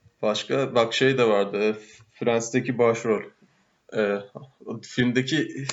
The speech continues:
ismini de unut-, dizideki ismini de unuttum. Gerçek ismini de unuttum. Ya ben onu şeyde gördüm. American Crime Story işte O J Simpson davasında galiba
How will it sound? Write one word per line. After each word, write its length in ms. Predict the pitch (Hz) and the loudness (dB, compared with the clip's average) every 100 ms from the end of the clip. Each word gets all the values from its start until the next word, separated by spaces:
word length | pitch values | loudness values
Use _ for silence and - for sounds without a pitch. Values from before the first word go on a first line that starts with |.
| - | -10
ismini 300 | 135 - 131 | -8 0 2
de 40 | 123 | 2
unut-, 300 | 113 113 - | 0 -6 -4
dizideki 380 | 113 123 131 | -2 0 -2
ismini 260 | 135 139 135 | -2 -2 0
de 40 | |
unuttum. 320 | 117 110 - 123 | 0 -4 -4 0
Gerçek 340 | 110 113 120 | 0 0 -6
ismini 280 | 120 123 117 | -4 -4 -4
de 40 | |
unuttum. 380 | 104 101 - 135 _ _ _ _ _ _ 113 | -4 -6 -10 -14 _ _ _ _ _ _ 0
Ya 180 | 117 107 | 2 4
ben 120 | 131 | 2
onu 400 | 151 143 160 - - _ | 2 2 0 -2 -14 _
şeyde 360 | - - 123 143 | -4 2 4 2
gördüm. 400 | 135 135 131 113 - _ | 4 4 4 -4 -10 _
American 560 | 117 117 123 127 127 123 | -2 0 0 0 -2 0
Crime 220 | 127 123 | 0 0
Story 320 | 123 - 120 104 | 0 0 0 0
işte 400 | - 113 107 - | -2 0 0 0
O 200 | 117 113 | 4 6
J 200 | 113 123 | 6 2
Simpson 440 | 123 131 117 120 110 | 0 -2 0 -2 2
davasında 720 | 110 113 113 110 113 113 - - | 4 4 4 0 -2 -2 -2 0
galiba 500 | 113 104 101 101 | 2 2 0 -2